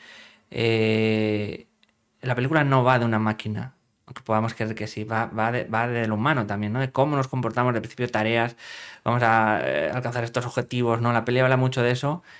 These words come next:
y de un poco cuán, eh, deshumanizado se ha convertido en las sociedades, ¿no?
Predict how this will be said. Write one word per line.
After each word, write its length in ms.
y 140
de 100
un 140
poco 480
cuán, 600
eh, 340
deshumanizado 800
se 100
ha 60
convertido 360
en 60
las 140
sociedades, 600
¿no? 260